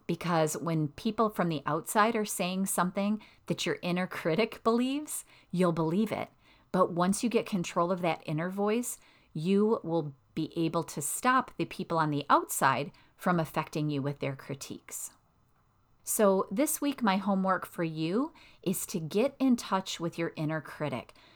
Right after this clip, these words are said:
Figure out what those stories are. Get them out on paper, write them down in your computer, whatever you have to do to put them in front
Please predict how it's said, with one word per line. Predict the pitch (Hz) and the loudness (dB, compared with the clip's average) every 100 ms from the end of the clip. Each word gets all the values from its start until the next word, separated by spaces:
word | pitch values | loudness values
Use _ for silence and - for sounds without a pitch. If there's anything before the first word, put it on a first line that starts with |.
| _ | _
Figure | - - 262 320 294 | -12 -2 0 2 4
out | 196 208 | 4 4
what | 190 180 | 4 0
those | 165 - | -2 -2
stories | - 170 160 156 151 - - | -2 0 2 2 -2 -2 0
are. | 139 135 - - - _ 156 | 2 2 0 -6 -20 _ 0
Get | 196 240 | 2 4
them | 294 262 | 6 8
out | 247 | 6
on | 214 196 | 6 2
paper, | - 175 165 170 165 165 165 165 160 160 | 0 -2 -2 0 2 2 2 2 0 0
write | 156 240 | 0 2
them | 247 226 | 4 4
down | 214 202 | 4 4
in | 196 | 2
your | 185 185 | 0 -2
computer, | 190 170 - 156 156 156 - - - | -4 -4 -2 -2 0 -2 -4 -16 -2
whatever | 202 247 | 2 2
you | 294 302 | 2 2
have | 254 214 | 2 2
to | - | -2
do | 165 175 175 | -2 0 0
to | 170 | -2
put | - 202 - | -4 -2 0
them | 190 | 0
in | - 156 | 0 -4
front | - - 151 190 | -4 -2 0 -2